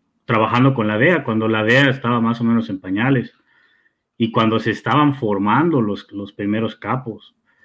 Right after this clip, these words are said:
Eh, y desde entonces ha habido agentes de la dea en México, o sea, no es, no es ningún secreto.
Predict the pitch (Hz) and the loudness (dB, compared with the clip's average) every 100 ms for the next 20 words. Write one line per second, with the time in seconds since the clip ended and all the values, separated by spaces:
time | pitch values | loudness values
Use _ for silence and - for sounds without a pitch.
0 | _ _ _ 110 107 107 107 - 113 113 | _ _ _ -2 0 0 -4 -4 0 2
1 | 107 113 110 117 123 131 143 120 113 120 | 2 0 0 2 0 2 0 0 4 4
2 | 123 113 110 123 107 98 98 113 101 120 | 2 0 -2 0 0 -2 -2 0 0 -2
3 | 131 131 98 95 107 107 110 104 - 107 | -4 -6 -8 -8 -6 -4 -4 -6 -8 -6
4 | 104 - 104 98 101 101 - 107 107 107 | -6 -6 -6 -4 -4 -4 -4 -4 -4 -6
5 | 104 | -10